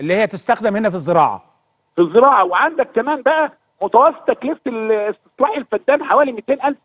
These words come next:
Speaker 2: فدان، ميتين وخمسين. يعني لك ان تت-، تتخيل ب ميتين وخمسين مليار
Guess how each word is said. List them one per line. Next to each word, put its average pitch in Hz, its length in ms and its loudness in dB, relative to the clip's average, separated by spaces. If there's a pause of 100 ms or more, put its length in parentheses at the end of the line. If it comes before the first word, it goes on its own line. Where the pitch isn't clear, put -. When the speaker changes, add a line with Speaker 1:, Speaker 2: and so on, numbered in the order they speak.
Speaker 2:
فدان، 262 240 2
ميتين 247 240 -8
وخمسين. 220 560 -6 (320)
يعني 170 180 2
لك 254 140 2
ان 254 120 0
تت-، - 180 -2
تتخيل - 380 2
ب - 100 -8
ميتين 202 280 -6
وخمسين 226 480 -6
مليار 226 420 4